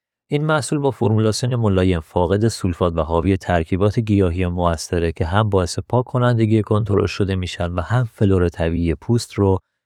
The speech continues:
حفظ می‌کنن. در پایه شوینده این ژل از سورفاکتانت‌های بسیار ملایمی مثل سدیم لوری سارکوزینات، کوهامید و پروپیل بتاین و سدیم کوکو آمفو استاد استفاده شده که برخلاف شوینده‌های قوی هیچ گونه خشکی یا تحریک پوستی رو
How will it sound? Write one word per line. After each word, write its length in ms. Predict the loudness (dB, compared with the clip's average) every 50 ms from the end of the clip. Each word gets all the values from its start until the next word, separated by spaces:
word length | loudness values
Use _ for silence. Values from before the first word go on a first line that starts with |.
| _ _ 0
حفظ 260 | 0 0 0 -4 -10 -12
می‌کنن. 380 | -16 -14 -14 -16 -16 -16 -20 _ _ _ _ _ _ _ _ _ _
در 160 | 0 0 0
پایه 300 | 2 2 2 2 2 2
شوینده 460 | 0 0 0 0 0 2 2 2 2
این 280 | 0 0 -2 -4 -6 -2
ژل 200 | 0 2 2 2
از 100 | 0 0
سورفاکتانت‌های 680 | -2 -6 -4 0 0 0 2 2 0 0 2 2 0 2
بسیار 420 | 2 0 -2 0 -2 0 2 2
ملایمی 500 | 2 2 2 2 4 4 4 4 2 2
مثل 300 | 2 0 -2 -2 -4 -8
سدیم 420 | -4 0 0 0 2 0 0 0 2
لوری 260 | 2 2 2 2 0
سارکوزینات، 800 | 0 0 0 0 0 0 -2 -2 0 0 0 0 0 0 0
کوهامید 520 | -2 -6 -6 -4 0 0 0 2 2 2 0
و 60 | 0
پروپیل 400 | 0 2 2 2 2 2 0 0
بتاین 480 | 2 0 0 0 0 0 0 0 0 0
و 120 | -2 -2 -2
سدیم 420 | -2 -2 -2 0 2 0 0 0
کوکو 260 | -2 -4 -4 0 0
آمفو 280 | 0 0 0 0 0 0
استاد 540 | 0 0 0 -4 -6 -2 0 2 2 2 0
استفاده 580 | -4 -6 -4 -6 -6 -2 0 0 2 2 0
شده 280 | -2 -2 -6 -8 -10 -12 -16 _ _ _ _ _ _ _ _ _ _
که 100 | -2 0
برخلاف 580 | 2 2 0 0 0 0 2 2 2 0 0 -2
شوینده‌های 640 | -6 -2 0 0 0 2 2 0 2 2 2 2 0
قوی 340 | 0 -2 -2 0 0 -2
هیچ 300 | -2 -2 -4 -6 -6 -6
گونه 200 | -4 -4 -2 -2
خشکی 440 | -4 -2 _ -2 -2 -2 -2 -2 -2
یا 60 | -2
تحریک 440 | 0 2 0 0 2 0 -2 -4 -4
پوستی 600 | -6 -4 -4 -6 -6 -6 -4 -2 0 2 2 4
رو 260 | 2 2 2 0 0